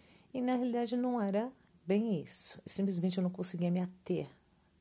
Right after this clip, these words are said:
A minha atenção não ficava ali. Então ela, ela me pedia pra ir comprar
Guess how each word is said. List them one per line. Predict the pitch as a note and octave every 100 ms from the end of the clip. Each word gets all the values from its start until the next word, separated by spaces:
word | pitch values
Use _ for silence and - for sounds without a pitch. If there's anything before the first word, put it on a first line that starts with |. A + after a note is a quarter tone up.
| _ - _
A | C#3+
minha | D#3+
atenção | E3+ E3+ D#3+ - E3+ F3+
não | F#3
ficava | F3+ - E3+ E3 F3
ali. | E3+ C#3 A#2+ - - - -
Então | - D#3 D#3
ela, | D#3+ E3
ela | E3
me | E3 E3+
pedia | E3+ C#3 D3+ D#3+
pra | D#3 D#3+ D3+
ir | D3+ C#3+
comprar | - D3+ D3 - C3+ C3+